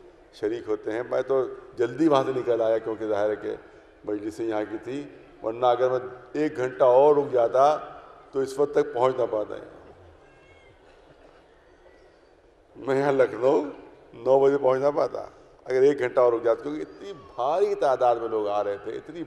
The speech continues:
बड़ी तादाद में आ रहे कि वहाँ पूरा जाम लग जाता है फिर, और फिर बड़ा मुश्किल हो जाता है वहाँ से निकलना। लेकिन बस वहाँ भी यही हालत है कि जो औकाफ है, उनकी हालत वहाँ भी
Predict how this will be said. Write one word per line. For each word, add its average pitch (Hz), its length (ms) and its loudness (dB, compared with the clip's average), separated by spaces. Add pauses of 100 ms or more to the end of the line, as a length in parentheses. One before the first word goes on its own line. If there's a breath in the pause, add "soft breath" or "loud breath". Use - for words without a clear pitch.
बड़ी 175 200 -4
तादाद 113 420 -8
में 95 80 -14
आ - 60 -8
रहे - 140 -14 (680 soft breath)
कि 135 40 -4
वहाँ 135 120 4
पूरा 131 220 4 (100)
जाम 147 340 6
लग 117 160 0
जाता 101 280 -4
है 90 100 -10
फिर, 87 160 -14 (580)
और 120 60 -10
फिर 139 180 -6
बड़ा 120 220 2
मुश्किल 113 300 -4
हो 113 100 0
जाता 107 240 -2
है 98 60 -8
वहाँ 90 120 -12
से 85 100 -18
निकलना। - 360 -20 (1300)
लेकिन 202 600 8 (600)
बस - 340 4 (100)
वहाँ 117 240 2
भी 120 160 -2
यही 127 120 -2
हालत 120 360 2
है 131 140 4 (600)
कि 139 60 -4
जो 135 100 4
औकाफ 139 520 10
है, 147 60 2
उनकी 135 300 -2
हालत 113 260 2
वहाँ 101 280 0
भी 117 80 -8